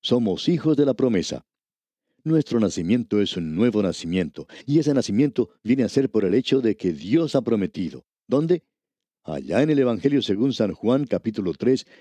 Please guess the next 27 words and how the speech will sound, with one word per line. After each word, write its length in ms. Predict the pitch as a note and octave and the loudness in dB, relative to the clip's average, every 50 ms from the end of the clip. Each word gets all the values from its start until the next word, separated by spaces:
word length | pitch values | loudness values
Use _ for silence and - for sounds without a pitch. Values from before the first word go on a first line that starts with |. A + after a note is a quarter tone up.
| _ _ _ | _ _ _
versículo 520 | - F2+ G2+ G2+ - - D3 - C3+ C3 | -2 0 0 0 2 0 0 2 2 2
dieciséis, 560 | B2 A#2 B2 - - A2+ - - C#3+ D#3+ C#3+ A2 | 2 2 2 2 0 0 0 0 2 2 2 2
donde 220 | G2 F2+ E2 D#2 | 0 -2 -2 -2
leemos, 480 | D2 D2 E2 G#2+ A2+ G#2 F#2 E2+ - - _ _ _ _ _ _ _ _ | -2 0 0 0 0 0 -2 -4 -6 -10 _ _ _ _ _ _ _ _
"Porque 440 | - A2 A#2 A2 - - G#2 G2+ F#2 | 0 2 2 2 0 0 0 2 2
de 140 | E2+ E2 - _ _ | 2 -2 -4 _ _
tal 260 | - G2+ B2 C#3 D3 | -2 0 2 2 2
manera 480 | C#3+ C#3+ C3+ C3+ C#3+ C#3+ B2 G2 E2+ E2 | 0 0 0 2 2 2 2 0 0 -2
amó 240 | E2 F2+ G#2+ A2+ G#2+ | -2 0 0 0 0
Dios 300 | F#2 A2 B2 A#2 - - | 2 0 0 0 0 -2
al 100 | G#2 F#2 | -4 -2
mundo, 460 | A2+ D3+ E3+ E3 D3 D3+ D3+ C#3 - _ _ _ _ _ _ | 0 -2 0 0 2 2 2 0 -2 _ _ _ _ _ _
que 160 | - C#3 D3+ | 0 2 2
ha 80 | C#3+ C#3+ | 4 2
dado 400 | B2 B2 B2 D3 D#3+ D#3 D3+ C3+ | 2 2 2 2 2 2 2 2
a 60 | A2+ | 0
su 180 | - - G2 G#2 | -2 -2 0 0
Hijo 240 | C3 D3+ A2+ - A#2 | 0 0 0 -2 -2
unigénito, 640 | A#2 A2 G2 - C#3+ D#3 D#3+ C3 - C#3+ C#3+ A#2+ - _ _ _ _ _ | -2 -2 0 0 0 0 -2 0 2 2 2 2 0 _ _ _ _ _
para 240 | - B2 A#2+ A2+ | 0 0 0 0
que 240 | G#2 - - G#2+ F#2+ - _ _ | 0 0 -2 -2 -2 -4 _ _
todo 540 | _ - B2+ D#3+ F3 F3+ E3+ D#3 D3 D3+ C#3 | _ 0 2 2 2 2 0 0 0 0 -2
aquel 340 | B2 - - A2+ B2+ C3+ A#2+ | -2 0 0 2 0 0 0
que 200 | - - A#2+ G#2+ | 0 0 2 2
en 60 | F#2 | 2
Él 300 | F#2 B2 D#3+ F#3+ F#3 D#3 | 2 0 0 0 0 -2
cree". 420 | - - D3+ C#3+ A#2+ F2+ C#2 - | 0 0 2 2 2 0 -2 -8